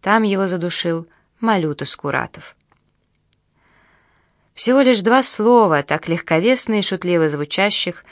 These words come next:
Филькина грамота. А сколько за ними кроется драматичных страниц — нашей истории.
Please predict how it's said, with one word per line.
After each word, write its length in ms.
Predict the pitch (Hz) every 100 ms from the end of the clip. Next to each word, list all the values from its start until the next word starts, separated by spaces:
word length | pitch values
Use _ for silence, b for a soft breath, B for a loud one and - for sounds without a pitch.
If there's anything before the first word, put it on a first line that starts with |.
| b
Филькина 720 | b - 214 240 - 185 170
грамота. 560 | 147 139 131 131 - - _ _ _ _ _ B B
А 80 | -
сколько 400 | - - 240 240
за 160 | 185 180
ними 220 | 175 160
кроется 600 | - 196 190 - 175 165 b b 160
драматичных 880 | 175 185 165 165 208 214 - 151
страниц — 600 | - - 139 147 170 - - b b
нашей 420 | 165 160 - 160
истории. 580 | 151 - 185 165 147 -